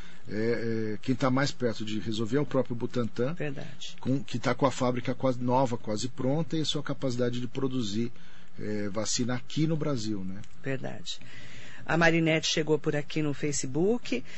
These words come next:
Speaker 2: e o Marcelo Boto também tá aqui conosco. Bom dia, Marcelo Boto. Bom dia, sem previsão de volta ao trabalho, estou tentando trabalhar, mas esses empregos que a prefeitura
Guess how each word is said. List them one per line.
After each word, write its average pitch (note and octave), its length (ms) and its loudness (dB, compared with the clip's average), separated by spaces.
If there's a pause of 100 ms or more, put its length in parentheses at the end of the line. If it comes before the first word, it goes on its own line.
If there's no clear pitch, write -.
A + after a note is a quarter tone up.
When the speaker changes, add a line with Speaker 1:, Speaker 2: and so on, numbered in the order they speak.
(220)
Speaker 2:
e D#3+ 60 2
o E3 40 4
Marcelo F#3 420 4
Boto F3 420 4
também D#3 260 4
tá D#3+ 100 0
aqui D#3+ 140 -2
conosco. D3+ 540 2
Bom F3+ 220 2
dia, E3+ 280 2
Marcelo E3 460 2
Boto. D#3+ 580 2 (600)
Bom F3 220 6
dia, F3 280 4
sem F#3 140 0
previsão E3+ 400 2
de E3 100 0
volta D#3+ 220 2
ao D#3 60 2
trabalho, D3+ 400 4
estou F3 160 -2
tentando D#3+ 320 0
trabalhar, D3+ 500 2
mas D#3+ 180 2
esses E3 260 0
empregos D#3 440 0
que D#3+ 60 2
a - 20 -2
prefeitura D#3 520 0